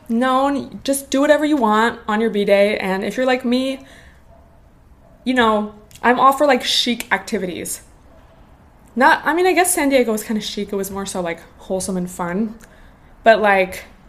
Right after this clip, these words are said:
just do something that's gonna make you feel good. You know, whether that's a spa day, a chic pool day, or, like,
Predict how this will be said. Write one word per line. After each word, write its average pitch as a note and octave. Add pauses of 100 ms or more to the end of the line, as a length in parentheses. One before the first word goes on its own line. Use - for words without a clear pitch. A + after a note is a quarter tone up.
(120)
just -
do A#3
something E4
that's F4+
gonna D#4
make C#4
you G#3 (420)
feel F3+
good. F#3 (420)
You G3+
know, F3+
whether F3+
that's F3+
a G#3
spa B3
day, F#3
a F#3 (180)
chic -
pool C4
day, F3
or, F#3+
like, F#3